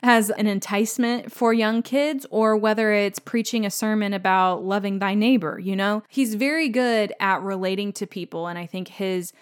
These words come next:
intelligence and his passion really draw people in, and they listen to him. And that's something that I feel like they have been very good at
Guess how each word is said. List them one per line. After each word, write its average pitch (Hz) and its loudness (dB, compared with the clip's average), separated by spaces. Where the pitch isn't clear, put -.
intelligence 190 -2
and 175 -8
his 175 -8
passion 180 -2
really 185 -4
draw 175 -2
people 175 -8
in, 170 -10
and 196 -4
they 180 -4
listen 196 -2
to 160 -4
him. - -10
And 202 2
that's 214 2
something 233 2
that 190 2
I 190 2
feel 196 0
like 180 -2
they 180 -2
have 180 -4
been 180 -4
very 180 -4
good 185 -2
at 175 -4